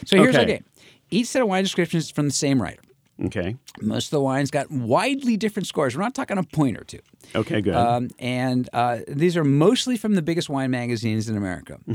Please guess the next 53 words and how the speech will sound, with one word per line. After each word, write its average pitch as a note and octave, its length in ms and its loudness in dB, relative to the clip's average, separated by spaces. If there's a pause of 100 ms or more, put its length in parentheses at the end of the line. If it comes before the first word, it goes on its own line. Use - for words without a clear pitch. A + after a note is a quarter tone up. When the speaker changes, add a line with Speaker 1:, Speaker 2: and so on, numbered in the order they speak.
Speaker 1:
So, C3 180 2
Speaker 2:
mm-hmm. G#2+ 240 0
Speaker 1:
but D3 200 0
along E3+ 320 0
with D#3 160 0
bad C#3 340 0
wine A#2 260 -2
writers, A2 400 -4
they A#2 120 0
have A#2+ 300 -2
good A2+ 360 -2
lawyers. B2 520 -2
Speaker 2:
Yes, G#2+ 240 0
they G2+ 180 0
do. F2 220 0
Speaker 1:
So - 120 -8
we F#2 140 -2
won't F#2+ 160 -8
name D#2 180 -10
them. C2 140 -16 (180)
Speaker 2:
Okay. A2 280 -6 (260)
Speaker 1:
Um, F2+ 320 -10
but C3 140 -6
you A3 160 0
can D3 140 0
guess A2 220 -6
who A2+ 120 -4
they D2+ 120 -8
would D2 140 -12
be. - 160 -20 (180)
Speaker 2:
Um, G#2+ 760 2
most A#2 200 2
people - 280 -4
could G2+ 180 -8
figure F#2 300 -2
out F2 240 -4
just - 320 -12
from F2+ 340 -4
knowing F2 300 -2
what D#2+ 120 -6
the F2+ 80 -8
magazines E2+ 480 -6
are, C#2+ 180 -10
right? D2 240 -10 (760)
Speaker 1:
Uh, C3 200 -6
I'm D#3 140 0
saying D3+ 260 2
no, B2+ 200 2
so A2+ 280 -2
we A#2+ 140 0
have G#2+ 140 -4
a G2+ 40 -6
defense. - 560 -12